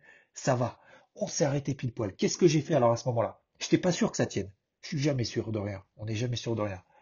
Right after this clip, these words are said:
Par contre, qu'est-ce que je voulais faire ? C'est que si effectivement on tient cette zone-là et qu'on a des signaux positifs, c'est maintenant que je veux payer.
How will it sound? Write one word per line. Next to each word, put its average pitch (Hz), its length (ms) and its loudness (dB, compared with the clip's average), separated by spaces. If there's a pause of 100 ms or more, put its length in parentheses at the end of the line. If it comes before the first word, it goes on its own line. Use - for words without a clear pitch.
(100)
Par - 180 -6
contre, 143 200 -4
qu'est-ce - 180 -8
que 110 240 -4 (300)
je 101 100 -6
voulais 110 160 2
faire ? 98 260 -4 (640)
C'est 113 180 -2
que - 140 -2
si - 280 2
effectivement 131 680 0 (600)
on - 100 -16
tient 156 220 0
cette 139 200 0
zone-là 113 440 0 (180)
et 117 80 0
qu'on 117 140 -2
a 107 100 2
des 101 80 2
signaux 117 260 -2
positifs, - 540 -4
c'est - 160 4
maintenant 131 340 6
que - 80 -6
je 113 120 -4
veux 98 40 0
payer. - 280 -6